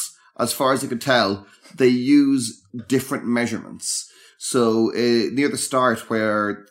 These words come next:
the, the Shenzhou finds, like, an object in the asteroid field and they can't quite see it, uh, one of the officers on the bridge says it's two thousand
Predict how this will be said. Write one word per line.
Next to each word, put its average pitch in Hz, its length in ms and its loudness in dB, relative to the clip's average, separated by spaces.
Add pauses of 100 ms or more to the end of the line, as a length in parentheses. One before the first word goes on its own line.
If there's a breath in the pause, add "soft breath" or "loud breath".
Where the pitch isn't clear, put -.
(160)
the, 98 500 -4 (480)
the - 160 -6
Shenzhou 110 640 0
finds, 104 720 -4
like, 95 160 -6
an 101 180 -6
object 107 580 -4
in 101 140 -6
the 101 100 -2
asteroid 104 360 -2
field 71 200 -10
and 80 100 -10
they 80 60 -10
can't 95 240 -6
quite 90 260 -6
see 104 160 -2
it, - 240 -10 (580 soft breath)
uh, 80 560 -6
one 95 220 -4
of 98 160 -10
the 87 220 -4
officers 80 580 -8
on 87 180 -8
the 90 80 -10
bridge 90 380 -8
says 82 340 -8
it's - 580 -10
two 113 160 -2
thousand 95 680 -4